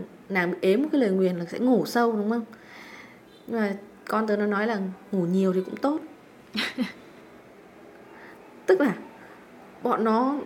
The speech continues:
luôn nghĩ ra những cái mà mình không nghĩ. Và chỉ khi nào mình chấp nhận rằng nó là một, nó là một điều hiển nhiên ấy, và mình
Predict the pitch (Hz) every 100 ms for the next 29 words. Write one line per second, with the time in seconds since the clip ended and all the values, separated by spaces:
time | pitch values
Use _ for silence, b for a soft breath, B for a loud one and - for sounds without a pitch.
0 | - - 254 302 302 330 339 349 - -
1 | B B - - - 240 247 262 262 254
2 | 196 190 254 196 190 185 165 - - -
3 | - 294 302 302 370 - - - - -
4 | - - - - - B B B B B
5 | - - - - - - - - - -
6 | 190 196 190 233 208 185 175 302 302 -
7 | 190 170 175 190 233 190 180 - - -
8 | - - - - - - - - - -
9 | 240 254 180 190 190 170 202 247 247 277
10 | B B B B - - - - - -
11 | 190 180 180 170